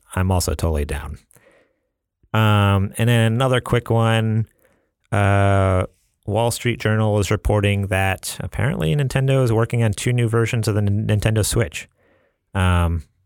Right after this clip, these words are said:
that's kinda cool. We talked about rumors of that, like, last fall, that they're gonna have a cheaper model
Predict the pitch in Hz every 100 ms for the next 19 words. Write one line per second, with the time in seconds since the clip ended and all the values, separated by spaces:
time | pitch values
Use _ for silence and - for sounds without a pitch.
0 | _ _ _ _ 113 - 117 - 101 101
1 | 104 107 117 - 107 98 98 110 104 104
2 | 98 98 104 - - 95 95 104 - -
3 | 104 101 113 _ _ - _ _ - 92
4 | 92 95 92 85 - 120 104 110 104 107
5 | 104